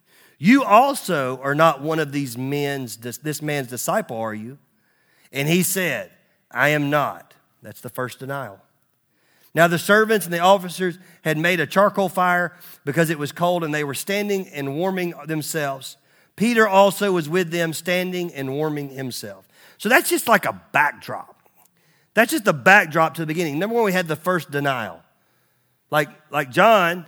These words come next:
because of his relationships, goes and gets Peter in. And as he's going in, the lady at the door says, "Hey, hey, hey, you, you're not one of these man's disciples, are you?" And he's like, "No,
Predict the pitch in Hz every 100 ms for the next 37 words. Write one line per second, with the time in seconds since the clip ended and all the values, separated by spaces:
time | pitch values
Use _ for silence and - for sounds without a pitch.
0 | - - 170 165 160 143 160 170 - 135
1 | 131 156 147 139 143 - 165 131 143 143
2 | 127 139 202 285 240 208 196 196 175 -
3 | - _ _ - 165 190 196 180 160 180
4 | 175 151 185 170 175 123 - _ _ _
5 | 170 151 202 220 - _ _ _ _ _
6 | _ _ _ _ _ _ _ - 214 175
7 | 175 156 143 147 117 117 170 214 156 107
8 | 113 131 135 131 95 85 101